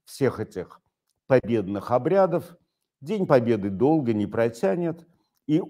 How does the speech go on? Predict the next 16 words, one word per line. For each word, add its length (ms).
очень 460
скоро 800
выветрится 1200
окончательно. 920
Туманчик, 640
да, 240
от 180
него 440
то, 240
что 220
называется, 840
поживёт. 880
Кстати, 600
на 200
Красной 580
площади, 960